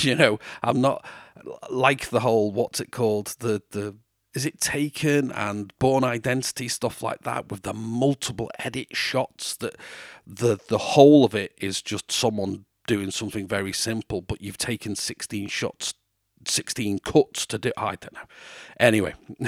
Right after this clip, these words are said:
<laughs> get past that. Uh, no, actually, no, before I go on, I just remembered that the fact is that he didn't need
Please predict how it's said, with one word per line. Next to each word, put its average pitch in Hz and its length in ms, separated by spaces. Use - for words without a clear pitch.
<laughs> - 500
get - 300
past - 300
that. 87 180
Uh, 170 120
no, 185 240
actually, 113 300
no, 123 160
before 180 460
I 202 60
go 98 220
on, 98 120
I - 80
just - 200
remembered 160 500
that 123 100
the 135 100
fact - 440
is 135 340
that 131 480
he - 180
didn't 190 380
need 127 720